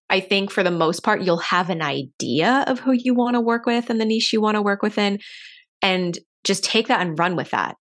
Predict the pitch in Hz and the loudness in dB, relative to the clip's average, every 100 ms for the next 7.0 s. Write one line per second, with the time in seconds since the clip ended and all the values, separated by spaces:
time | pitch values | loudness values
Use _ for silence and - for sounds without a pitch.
0 | _ - - 196 170 190 160 135 - - | _ -10 -2 0 2 2 0 -2 -2 -2
1 | - - - 196 202 208 196 190 185 - | -2 -6 -2 0 2 2 4 2 0 -4
2 | 151 147 143 _ - 208 196 202 180 180 | -6 -8 -12 _ -2 0 2 2 2 0
3 | 180 170 156 131 180 175 180 170 156 165 | -2 -2 -4 -2 0 2 2 2 2 0
4 | 160 156 147 - 160 175 165 - 156 156 | -4 -4 -4 -4 -2 -2 -2 -2 -4 -4
5 | 160 - 165 165 156 143 143 151 147 151 | -4 -4 -6 -4 -2 -4 -4 -10 -6 -4
6 | 151 - 147 143 139 143 127 - - | -4 -4 -6 -6 -6 -4 -2 -2 -4